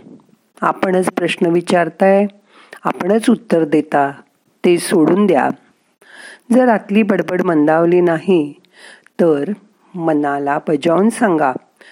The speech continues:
"ही बडबड बंद कर, बडबड मला आवडत नाही," असं आपल्या मनाला सांगा. आणि तुम्ही चकित व्हाल की एका झटक्यात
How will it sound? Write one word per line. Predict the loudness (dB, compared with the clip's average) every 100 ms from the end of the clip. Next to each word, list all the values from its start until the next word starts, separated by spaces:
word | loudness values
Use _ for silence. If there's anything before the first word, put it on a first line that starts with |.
| _ -2
"ही | 0
बडबड | 0 -2 -2 -2
बंद | 0 0 0
कर, | 0 0 -2 -4 _ _ _ _ _ _ -20 -20 -4
बडबड | 0 0 0 0
मला | 2 2 2
आवडत | 0 0 0 0
नाही," | -4 -4 -10 _ _ _ _ _
असं | -4 -2 -2
आपल्या | -4 -2 -2
मनाला | 0 2 2 2 0
सांगा. | -2 -4 -4 -6 -8 _ _ _ _ _ _ _ _ _ _ _ _ -6
आणि | -2 0
तुम्ही | 0 0 0
चकित | -4 -6 -4 -4 -2
व्हाल | -2 -2 -2 -8 -16 -20 _ _ _ _ _
की | 2
एका | 2 2 0
झटक्यात | 0 -2 -6 -2 0